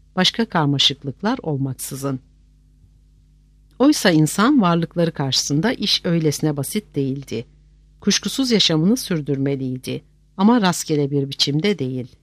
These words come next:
Yalnızlık ve felaket, Robinson'ı ormanda çevresini kuşatanlar gibi yabanıl bir hayvana dönüştürmüşse, o zaman ayak izlerini bırakan bilinmeyen varlığın ortadan kaldırılması gereken bir düşman mı,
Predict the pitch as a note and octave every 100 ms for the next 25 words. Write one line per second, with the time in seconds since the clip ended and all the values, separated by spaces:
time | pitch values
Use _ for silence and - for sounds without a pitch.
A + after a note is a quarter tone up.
0 | _ F3 E3+ D3+ C3+ C3+ - - G#3+ -
1 | C3+ C3 B2 - B3+ - - _ _ G#3
2 | G#3+ A#3+ - A3+ B3 C4+ F#3+ E3+ E3+ E3+
3 | G#3+ C4+ F#3+ E3+ D#3+ - - E3 D#3 C#3+
4 | D3 D3 C#3+ C3 D3+ G#3 G#3 D3+ D3+ C#3+
5 | C#3 G#3 - D3 C#3 C#3+ C3 C3 B2+ -
6 | C#3 B2+ B2 - G3 C#4 - _ _ _
7 | _ - B3+ A#3+ F3+ A3+ C#4 F#3 F3 -
8 | D3+ D3+ D3 D#3 D3 C#3 - G3 C4 F#3
9 | D#3+ D#3 C#3+ D3 C#3+ D3 C#3+ D3+ A3 C4
10 | E3 - D#3 D3+ D3 D3+ C#3+ C#3+ C#3 C#3+
11 | - C#3 C#3 B2+ C#3+ C#3+ F#3 B3 D#3 -
12 | C#3+ C#3 C#3 C3+